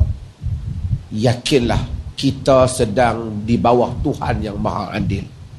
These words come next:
Tidak ada satu pun hal ini yang terlepas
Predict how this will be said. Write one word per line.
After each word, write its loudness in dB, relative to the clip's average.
Tidak 8
ada 6
satu 4
pun 6
hal 4
ini 0
yang 6
terlepas 4